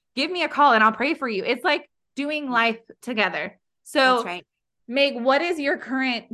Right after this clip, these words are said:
Speaker 1: faith, your new faith look like for you now?
Speaker 2: Yeah. I mean, so all, <laughs> all the things, but on the other side.
Speaker 1: Uh-huh.
Speaker 2: <laughs>
Speaker 1: Mm-hmm.
Speaker 2: So, I mean, literally, like, I, serving,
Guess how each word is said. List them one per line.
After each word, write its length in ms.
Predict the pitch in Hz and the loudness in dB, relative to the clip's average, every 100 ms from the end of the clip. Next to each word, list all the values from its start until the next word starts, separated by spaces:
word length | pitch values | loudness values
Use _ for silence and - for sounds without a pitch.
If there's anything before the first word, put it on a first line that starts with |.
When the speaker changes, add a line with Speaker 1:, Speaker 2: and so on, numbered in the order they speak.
| - _ _ _ _ | -18 _ _ _ _
Speaker 1:
faith, 320 | 262 208 185 | 0 2 2
your 100 | 226 | 2
new 260 | 233 262 311 | 2 2 0
faith 280 | 311 208 196 | 0 -2 0
look 180 | 196 180 | -4 -4
like 200 | 175 175 | -6 -4
for 100 | 185 | -6
you 140 | 170 | -4
now? 180 | 170 165 185 _ _ _ _ _ | -6 -8 -10 _ _ _ _ _
Speaker 2:
Yeah. 340 | 180 202 185 139 | -6 -4 -2 -2
I 180 | - 190 | -6 -4
mean, 460 | 208 208 196 190 - | 0 0 0 -4 -8
so 360 | - 208 196 - | 0 0 0 0
all, 260 | 214 220 214 - _ 220 - | 2 2 -4 -16 _ -20 -20
<laughs> 380 | _ _ _ - | _ _ _ 0
all 200 | 247 294 | 2 4
the 100 | 285 | 0
things, 400 | 277 269 240 196 | -2 -4 -4 -2
but 120 | 214 | -2
on 100 | 208 | 0
the 120 | 208 | 0
other 140 | 208 | -2
side. 420 | 208 214 190 156 - _ - | -2 0 0 -2 -10 _ -4
Speaker 1:
Uh-huh. 420 | 233 269 466 494 - | 0 2 4 2 -2
Speaker 2:
<laughs> 40 | |
Speaker 1:
Mm-hmm. 220 | 240 359 415 - _ _ _ | 2 2 0 -10 _ _ _
Speaker 2:
So, 420 | - 294 269 247 | -4 0 2 0
I 140 | - 247 | 0 -2
mean, 400 | 254 233 220 208 | -4 -6 -6 -8
literally, 680 | 233 240 254 247 226 208 196 | -2 0 2 2 2 0 0
like, 300 | 185 185 - | -2 -4 -6
I, 560 | 165 180 202 226 240 - - - 190 | -4 -2 -2 -4 -8 -10 -16 -16 -12
serving, 640 | - 226 220 165 151 185 | -4 0 2 0 -4 -10